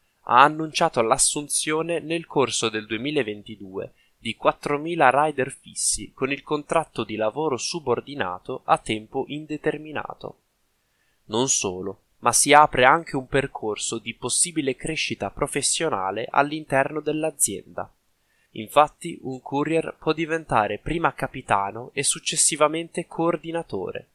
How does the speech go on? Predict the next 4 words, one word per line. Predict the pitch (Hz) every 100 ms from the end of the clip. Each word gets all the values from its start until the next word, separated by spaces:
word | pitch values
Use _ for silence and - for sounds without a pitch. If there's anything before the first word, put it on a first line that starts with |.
| _ _
ottenendo | - 123 139 139 143 120
sempre | 117 - 156 165
maggiori | 156 160 - 110 107 120
responsabilità. | 131 - - 139 - 151 147 151 - -